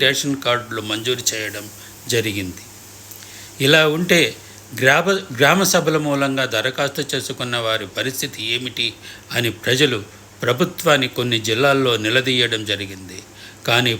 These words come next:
ప్రభుత్వం వద్ద సమాధానమేమీ లేదు. అందువల్ల ఎవరైతే గ్రామ సభల మూలంగా దరఖాస్తు చేసేసి రేషన్ కార్డులకై ఎదురు చూస్తున్నారో వారందరూ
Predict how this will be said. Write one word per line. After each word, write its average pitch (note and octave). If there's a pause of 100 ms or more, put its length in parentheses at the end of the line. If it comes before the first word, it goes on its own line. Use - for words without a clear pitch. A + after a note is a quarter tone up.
ప్రభుత్వం C#3+ (140)
వద్ద G2+ (560)
సమాధానమేమీ A#2+ (140)
లేదు. G2+ (2250)
అందువల్ల D3+ (720)
ఎవరైతే E3+ (580)
గ్రామ C3+ (120)
సభల C#3+ (120)
మూలంగా C3+ (120)
దరఖాస్తు B2 (160)
చేసేసి A#2 (540)
రేషన్ C#3+
కార్డులకై C#3 (120)
ఎదురు B2
చూస్తున్నారో G#2+ (580)
వారందరూ A#2+